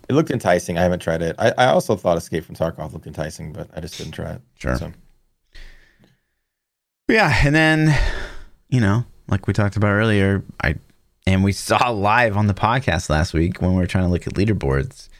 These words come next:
Speaker 2: uh, Blizzard and G G G, they're getting D dos like crazy right now. All these
Speaker 1: Yeah.
Speaker 2: fucking nerds stuck at home with Corona,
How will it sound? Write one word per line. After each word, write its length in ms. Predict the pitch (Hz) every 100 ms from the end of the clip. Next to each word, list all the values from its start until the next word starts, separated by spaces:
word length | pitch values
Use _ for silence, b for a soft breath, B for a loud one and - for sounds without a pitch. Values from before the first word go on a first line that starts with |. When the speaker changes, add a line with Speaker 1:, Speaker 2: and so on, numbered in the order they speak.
| b b b b b
Speaker 2:
uh, 180 | - 73
Blizzard 400 | 73 101 104 117
and 280 | - 180 254
G 120 | 214
G 120 | 190
G, 420 | 151 160 175 117 104
they're 180 | 107
getting 280 | 127 208 123
D 140 | 104 107
dos 320 | 101 98 -
like 160 | 78 -
crazy 360 | 71 87 76
right 160 | 62 55
now. 100 | 50
All 200 | 50 80
these 420 | 101 117 113 - -
Speaker 1:
Yeah. 140 | 92 110
Speaker 2:
fucking 340 | - 120 110
nerds 460 | 107 104 95 95 95
stuck 680 | - - - - - 110 127
at 80 |
home 520 | 120 110 104 98 92 82
with 140 | 104
Corona, 600 | - 107 95 87 87